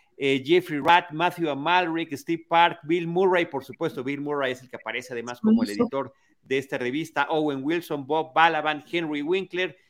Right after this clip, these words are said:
Speaker 1: y así nos podemos seguir con todas estas personalidades que participan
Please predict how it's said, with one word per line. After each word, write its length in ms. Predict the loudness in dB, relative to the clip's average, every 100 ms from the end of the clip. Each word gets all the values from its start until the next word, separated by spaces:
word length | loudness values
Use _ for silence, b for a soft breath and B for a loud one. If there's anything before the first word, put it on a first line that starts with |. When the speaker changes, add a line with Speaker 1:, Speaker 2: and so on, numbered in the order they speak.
| _ -8
Speaker 1:
y 160 | -4
así 400 | -4 -4 -10 -10
nos 180 | -16 -18
podemos 460 | _ -4 -4 -6 -16
seguir 540 | -14 -12 -8 -8 -10 _ _ -6
con 260 | -6 -6
todas 360 | -6 -6 -6 -10
estas 260 | -12 -14
personalidades 920 | _ -10 -8 -10 -8 -6 -6 -6 -8 _ _ _ _
que 140 | -6
participan 800 | -4 -6 -12 -12 -10 -8 -8